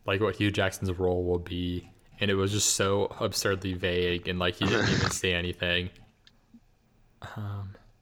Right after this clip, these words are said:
Speaker 2: He's gonna be my homie. <laughs>
Speaker 1: I, it was, it was more or less that, if I'm being
Speaker 2: <laughs>
Speaker 1: honest. Like, put, <laughs> like, put, like, bluntly, that's kinda what it was.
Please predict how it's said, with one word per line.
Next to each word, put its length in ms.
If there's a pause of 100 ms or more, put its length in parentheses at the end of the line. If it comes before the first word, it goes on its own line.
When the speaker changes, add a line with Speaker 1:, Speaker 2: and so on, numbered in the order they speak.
(440)
Speaker 2:
He's 120
gonna 180
be 140
my 180
homie. 480 (580)
<laughs> 640
Speaker 1:
I, 120
it 80
was, 260
it 100
was 200
more 320
or 60
less 280
that, 300 (140)
if 120
I'm 100 (160)
being 260
Speaker 2:
<laughs> 0
Speaker 1:
honest. 280
Like, 320 (440)
put, 280 (760)
<laughs> 840
like, 160
put, 320
like, 240
bluntly, 500
that's 160
kinda 220
what 100
it 60
was. 480